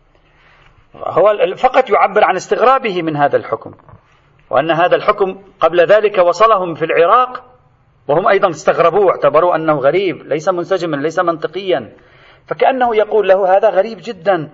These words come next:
هل تعلم أن هذا كان يأتينا في العراق وكنا نقول: 'هذا الذي أتى به شيطان'؟" فاكتشف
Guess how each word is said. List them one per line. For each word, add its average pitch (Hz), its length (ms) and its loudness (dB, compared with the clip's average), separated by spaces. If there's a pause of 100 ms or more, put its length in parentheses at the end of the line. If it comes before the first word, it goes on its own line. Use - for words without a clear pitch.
(240)
هل 196 140 0
تعلم 208 420 2
أن 196 180 -2
هذا 196 300 4
كان 196 240 2
يأتينا 190 440 -2
في 175 100 -8
العراق 180 480 2
وكنا 180 260 -4
نقول: 175 440 -2 (360)
'هذا 165 160 2
الذي 175 320 0
أتى 170 180 2
به 156 160 -6
شيطان'؟" 160 440 -2 (920)
فاكتشف 403 540 0